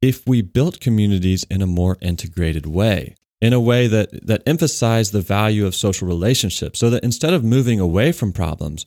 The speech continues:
people felt invested in their community and were incentivized to solve things together?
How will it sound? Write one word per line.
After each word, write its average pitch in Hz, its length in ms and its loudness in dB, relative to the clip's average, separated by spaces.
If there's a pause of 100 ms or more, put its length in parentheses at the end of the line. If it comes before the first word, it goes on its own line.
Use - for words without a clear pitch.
(140)
people 127 300 2
felt 117 400 0
invested 110 640 0
in 101 160 0
their 92 140 2
community 87 680 0
and 92 340 2 (160)
were 107 160 2
incentivized 107 600 0
to 113 80 -2
solve 131 360 0
things 123 280 0
together? 101 560 -2